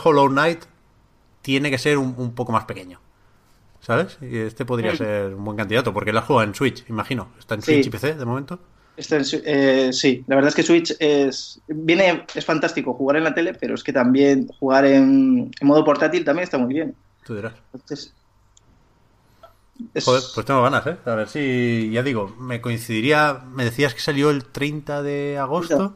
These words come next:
Speaker 2: Treinta.
Speaker 1: No sé si me pillaría ya pensando en el Spider-Man o qué, pero, pero a ver si le encuentro un hueco. Pues la verdad es que me apetece un montón.
Speaker 2: Si
Speaker 1: Muy
Speaker 2: te
Speaker 1: bien,
Speaker 2: gustan
Speaker 1: muy
Speaker 2: las
Speaker 1: bien.
Speaker 2: plataformas y el humor,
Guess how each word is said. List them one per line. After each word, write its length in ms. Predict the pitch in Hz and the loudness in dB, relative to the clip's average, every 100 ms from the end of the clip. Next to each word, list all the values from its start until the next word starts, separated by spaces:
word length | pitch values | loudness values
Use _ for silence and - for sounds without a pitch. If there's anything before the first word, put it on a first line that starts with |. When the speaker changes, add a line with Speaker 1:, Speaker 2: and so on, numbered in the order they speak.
| _ | _
Speaker 2:
Treinta. 180 | 127 - _ _ _ _ _ _ _ | -20 -20 _ _ _ _ _ _ _
Speaker 1:
No 80 | 110 | -6
sé 20 | |
si 80 | 135 | -2
me 80 | 113 | -2
pillaría 420 | 107 101 98 113 | -4 -6 -4 -6
ya 120 | 107 107 | -6 -6
pensando 420 | 98 113 113 110 | -6 -6 -4 -4
en 80 | 107 | -4
el 80 | |
Spider-Man 520 | 101 - 120 120 113 107 | -8 -4 -2 0 0 -2
o 80 | |
qué, 160 | 98 170 | -2 -4
pero, 540 | 131 107 101 95 90 _ _ _ _ _ _ _ _ _ - - | -4 -2 -2 -2 -6 _ _ _ _ _ _ _ _ _ -16 -8
pero 100 | 101 | -4
a 40 | |
ver 80 | 95 | -4
si 80 | 131 | -4
le 80 | 113 | -6
encuentro 280 | 113 98 95 | -6 -8 -8
un 80 | |
hueco. 240 | 98 131 123 - | -8 -10 -12 -20
Pues 120 | - 95 | -18 -12
la 60 | |
verdad 160 | 95 98 | -10 -10
es 60 | |
que 80 | - | -10
me 100 | 117 | -10
apetece 280 | 98 104 101 | -10 -10 -10
un 80 | 98 | -10
montón. 300 | 90 120 120 - - - - _ _ - - - - - - - | -10 -10 -12 -16 -20 -20 -20 _ _ -20 -20 -20 -20 -20 -20 -14
Speaker 2:
Si 180 | - 127 | -8 0
Speaker 1:
Muy 40 | |
Speaker 2:
te 60 | 139 | 2
Speaker 1:
bien, 60 | |
Speaker 2:
gustan 180 | 156 170 | 2 2
Speaker 1:
muy 60 | 160 | -2
Speaker 2:
las 40 | - | -6
Speaker 1:
bien. 100 | - | -12
Speaker 2:
plataformas 840 | 135 143 143 135 131 123 - - - | -4 2 6 6 6 2 -2 -12 -4
y 80 | |
el 80 | 135 | 2
humor, 480 | 127 131 180 - | 4 6 4 2